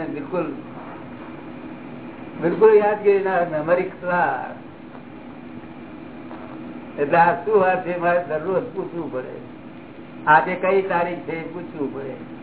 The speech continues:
અને છેવટે કેટલીક વખત એવું બને છે કે આ કયું, કયા ગામમાં આપણે બેઠા છીએ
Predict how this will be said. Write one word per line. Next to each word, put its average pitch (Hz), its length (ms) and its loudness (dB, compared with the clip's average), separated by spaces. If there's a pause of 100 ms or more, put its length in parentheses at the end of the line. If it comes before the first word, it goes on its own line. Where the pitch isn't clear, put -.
(640)
અને 170 220 4
છેવટે 185 380 4
કેટલીક 190 300 6
વખત 180 260 4
એવું 190 320 8
બને 190 280 6
છે 175 120 -2
કે 190 80 2
આ 180 140 4
કયું, 196 300 8
કયા 208 240 4
ગામમાં 185 360 0
આપણે 175 180 -2
બેઠા 156 360 -2
છીએ 170 300 -6